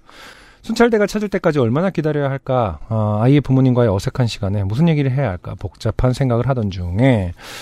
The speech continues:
고작 십 분 정도 지났을까요? 순찰대로부터 아이를 찾았다는 <laughs> 연락이 바로, 바로 왔습니다.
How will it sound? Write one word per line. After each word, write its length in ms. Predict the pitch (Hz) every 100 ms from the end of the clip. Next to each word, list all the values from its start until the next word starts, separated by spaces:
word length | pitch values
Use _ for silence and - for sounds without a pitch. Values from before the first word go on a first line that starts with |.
| - -
고작 220 | - 139
십 140 | -
분 100 | -
정도 220 | 190 175 160
지났을까요? 720 | 156 143 139 - 147 175 160
순찰대로부터 880 | - 170 156 160 147 131 110 98 90
아이를 200 | 104 127
찾았다는 420 | - 165 135 95 -
<laughs> 60 | 98
연락이 180 | 92 107
바로, 280 | 139 139 147
바로 220 | - 156
왔습니다. 920 | 170 - 120 107 110 117 98 90 78